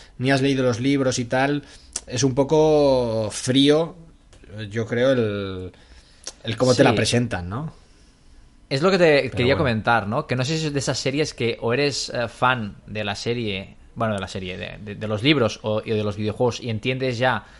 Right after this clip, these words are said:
Speaker 2: y te hace esa, esa ilusión, o si eres de fuera, por ejemplo,
Speaker 1: Si
Speaker 2: World of
Speaker 1: no,
Speaker 2: Warcraft.
Speaker 1: es, eh, si no, es jugar al, al Game of War sin tutorial,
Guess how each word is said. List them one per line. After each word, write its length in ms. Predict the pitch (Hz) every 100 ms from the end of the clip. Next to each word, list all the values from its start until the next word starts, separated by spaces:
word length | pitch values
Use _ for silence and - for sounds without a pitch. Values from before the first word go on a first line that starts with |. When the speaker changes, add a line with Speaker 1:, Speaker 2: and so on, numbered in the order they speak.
| - - -
Speaker 2:
y 180 | 110 104
te 140 | 120
hace 260 | 110 127 120
esa, 280 | - 120 113
esa 220 | 131 135
ilusión, 500 | 123 110 123 156 220 - - - - -
o 260 | - 113 110
si 140 | -
eres 120 | 123 123
de 100 | 117
fuera, 360 | 127 143 190
por 100 | -
ejemplo, 280 | 143 139 120 - - -
Speaker 1:
Si 140 | - -
Speaker 2:
World 100 | 139
of 40 |
Speaker 1:
no, 120 | 143 180
Speaker 2:
Warcraft. 200 | 208 165
Speaker 1:
es, 240 | 175 - -
eh, 260 | 151 - -
si 220 | - 131
no, 240 | 151 196
es 180 | 143 131
jugar 340 | - 151 143 175
al, 280 | 156 123 -
al 220 | 117 117
Game 240 | 110 139 156
of 100 | 123
War 280 | 127 147 175
sin 160 | 151
tutorial, 680 | 131 110 104 120 117 92